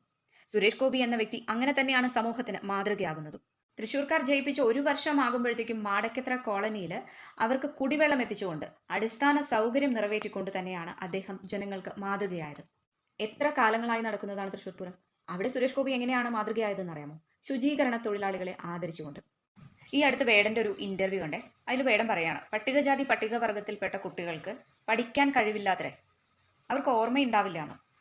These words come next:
പഠിച്ചതൊന്നും ഓർത്തെടുത്ത് പഠിക്കാനുള്ള ശേഷി ഡി എൻ എയിൽ പോലും അവരുടെ ഇല്ലാന്ന്. ഇതിപ്പോ അവരെ അപമാനിക്കുകയല്ലേ വേടൻ ചെയ്തത്?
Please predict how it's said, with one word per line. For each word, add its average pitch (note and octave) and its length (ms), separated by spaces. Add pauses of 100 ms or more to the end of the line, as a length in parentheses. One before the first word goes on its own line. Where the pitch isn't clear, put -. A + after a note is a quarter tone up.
പഠിച്ചതൊന്നും G#3+ 540
ഓർത്തെടുത്ത് F#3+ 420
പഠിക്കാനുള്ള G3+ 500
ശേഷി F#3 460
ഡി G3+ 160
എൻ A3 360
എയിൽ B3 160
പോലും A#3+ 300
അവരുടെ A3+ 240
ഇല്ലാന്ന്. G3+ 360 (600)
ഇതിപ്പോ A#3+ 600
അവരെ G#3+ 240
അപമാനിക്കുകയല്ലേ B3 640
വേടൻ F#3 240
ചെയ്തത്? D3+ 300